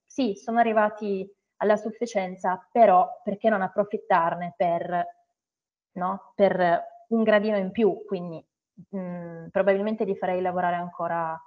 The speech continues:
eh, un minimo, ecco. Sicuramente da Irene in avanti sono tutti da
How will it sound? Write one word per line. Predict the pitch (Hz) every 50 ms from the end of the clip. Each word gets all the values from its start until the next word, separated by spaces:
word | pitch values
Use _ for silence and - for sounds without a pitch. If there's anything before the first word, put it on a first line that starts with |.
| _ _ _ _ _ _
eh, | - 180 170 165
un | - 185 180 180
minimo, | 170 160 151 143 143 - - -
ecco. | 156 - _ - - - _ _ _ _ _ _
Sicuramente | _ - - 320 320 302 285 277 247 226 196 185 180 196 202 196 - 233 254 262 - -
da | 202 220 202 190 175 -
Irene | 202 214 226 220 214
in | 196 196
avanti | 214 220 196 170 165 170 180 - - 185 190
sono | 196 - 220 214 214
tutti | 214 208 202 202 - _ - 220 220 220 -
da | 202 185 175 175 -